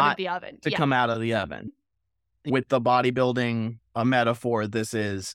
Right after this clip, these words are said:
Speaker 2: you can't just go in there and just lift weights a hundred times. You do a certain number of reps and a certain number of sets with rest periods in between. You rest a certain amount of time in between,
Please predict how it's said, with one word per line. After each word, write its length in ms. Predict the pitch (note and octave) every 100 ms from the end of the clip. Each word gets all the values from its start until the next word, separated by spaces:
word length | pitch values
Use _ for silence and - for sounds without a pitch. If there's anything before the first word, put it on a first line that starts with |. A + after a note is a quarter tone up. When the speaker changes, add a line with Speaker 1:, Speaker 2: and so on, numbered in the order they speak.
| _
Speaker 2:
you 160 | - C3+
can't 320 | D3+ C3+ A2+
just 320 | B2+ B2 -
go 180 | C#3+ C3+
in 220 | B2+ B2+
there 280 | B2+ B2 A#2+
and 240 | A2 A#2+ A#2
just 220 | A2+ A#2
lift 300 | B2 A#2 A#2+
weights 320 | B2+ B2 A2
a 80 | A#2+
hundred 340 | C3+ A#2+ G2+
times. 480 | G#2+ G2 G#2 C#3+ - -
You 220 | A#2 A2
do 320 | G2+ G2 F#2+
a 40 | G#2
certain 320 | - D#2+ G2+
number 220 | G#2 A2+
of 140 | A2
reps 420 | G#2+ A2+ B2 - A#2
and 100 | A2
a 40 |
certain 240 | - G#2+
number 200 | G#2+ A2
of 120 | G#2+ -
sets 480 | - C3 B2 -
with 160 | B2+ G#2+
rest 380 | A#2 B2+ - -
periods 520 | C3 B2 A#2 A#2+ A2+
in 260 | - A#2+ A2
between. 600 | A#2 - D#3 C3+ F2 - -
You 160 | G2 G2+
rest 260 | G#2+ -
a 20 |
certain 260 | A2 C3+ A#2
amount 280 | B2 A#2+ A#2+
of 40 |
time 280 | B2+ A#2+ A#2+
in 100 | A#2
between, 560 | A2 A2+ A#2+ A2+ G#2+